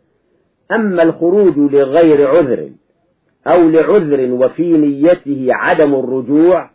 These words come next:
فهو مكروه، ومن فعل ذلك عبر عنه الحديث بالمنافق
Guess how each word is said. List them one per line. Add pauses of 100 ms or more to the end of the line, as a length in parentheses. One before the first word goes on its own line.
(440)
فهو
مكروه، (1000)
ومن
فعل
ذلك (460)
عبر
عنه
الحديث
بالمنافق